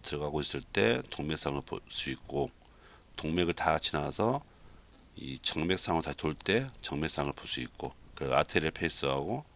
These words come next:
주로 보는 게요. 예, 베니어스 페이스, 그다음에 딜레이 페이스 보통 세 개 같이 보거든요. 처음에는 이제 아무것도 안 보입니다. 이렇게. 한 시간이 지나니까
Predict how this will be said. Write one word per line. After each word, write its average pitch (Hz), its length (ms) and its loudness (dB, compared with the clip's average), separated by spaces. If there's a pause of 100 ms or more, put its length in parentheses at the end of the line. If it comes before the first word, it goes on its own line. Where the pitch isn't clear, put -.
(600)
주로 71 220 -4
보는 65 240 -6
게요. 87 260 0 (500)
예, 64 180 -10 (100)
베니어스 71 380 -2 (440)
페이스, 98 480 -2 (320)
그다음에 65 300 -4
딜레이 80 380 2
페이스 - 440 0 (240)
보통 - 240 -8
세 - 160 0
개 85 60 2
같이 76 200 -4
보거든요. 67 480 -2 (920)
처음에는 120 320 8
이제 90 100 6
아무것도 85 260 8
안 69 100 4
보입니다. 71 300 2
이렇게. - 260 -4 (1700)
한 87 120 2
시간이 98 260 6
지나니까 85 640 6